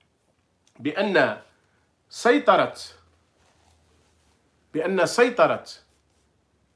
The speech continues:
الديراس القديمة والجديدة والإطاحة بتبون يعني هو دخول السجن، أو على الأقل تمرميد. ما تنساوش بأنه هو اللي خرج وأعلن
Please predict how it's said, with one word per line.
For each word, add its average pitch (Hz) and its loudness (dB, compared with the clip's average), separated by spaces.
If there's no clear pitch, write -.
الديراس 170 4
القديمة 151 -2
والجديدة 147 0
والإطاحة 131 -2
بتبون 160 0
يعني 170 2
هو 180 0
دخول 156 -4
السجن، - -12
أو 208 8
على 226 6
الأقل 233 -2
تمرميد. - 0
ما 120 -6
تنساوش 190 0
بأنه 170 -4
هو 180 -2
اللي 127 -6
خرج 214 -4
وأعلن 190 2